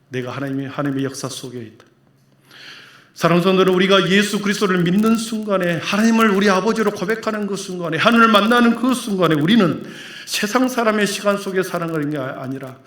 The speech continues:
하나님의 시간 속으로 우리는 편입해 들어왔습니다. 하나님의 역사 속으로 들어온 것이죠. 하나님을 만나는 순간부터 우리는 더 이상 세상의 시간에 속해 있는 자들이 아니라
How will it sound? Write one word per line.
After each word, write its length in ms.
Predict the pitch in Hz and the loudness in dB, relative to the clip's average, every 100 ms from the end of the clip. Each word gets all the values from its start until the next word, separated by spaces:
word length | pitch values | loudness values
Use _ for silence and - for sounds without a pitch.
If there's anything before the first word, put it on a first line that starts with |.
| - | -12
하나님의 400 | - 180 180 185 | -6 -4 -2 -4
시간 320 | 185 180 180 | -6 -8 -10
속으로 360 | 180 180 165 165 | -8 -8 -8 -8
우리는 340 | 151 151 151 | -8 -10 -12
편입해 400 | - 160 165 160 | -12 -12 -10 -12
들어왔습니다. 580 | 147 151 143 - - - _ - - | -14 -14 -14 -16 -20 -20 _ -20 -12
하나님의 440 | - 208 214 208 | -8 -6 -6 -6
역사 260 | 180 180 190 | -6 -6 -10
속으로 340 | 180 175 175 | -10 -10 -10
들어온 300 | 165 160 156 | -12 -14 -12
것이죠. 380 | 143 - - _ _ _ _ _ _ _ _ _ _ _ _ _ _ _ _ _ _ - - - | -14 -16 -20 _ _ _ _ _ _ _ _ _ _ _ _ _ _ _ _ _ _ -20 -20 -10
하나님을 420 | - 220 220 220 | 2 4 6 6
만나는 420 | 208 202 226 226 | 6 6 6 6
순간부터 680 | 226 233 240 240 202 175 165 | 4 0 2 2 2 0 0
우리는 360 | 156 202 214 220 | 2 4 4 4
더 120 | 196 | 2
이상 320 | 233 226 185 | 2 2 0
세상의 480 | 170 233 247 240 240 | 0 -2 -2 0 -2
시간에 400 | 240 214 220 214 | -2 -4 -2 -2
속해 280 | 202 - 208 | -4 -8 -6
있는 180 | 196 196 | -4 -4
자들이 320 | 175 170 180 | -4 -4 -4
아니라 340 | 143 143 143 | -4 -6 -10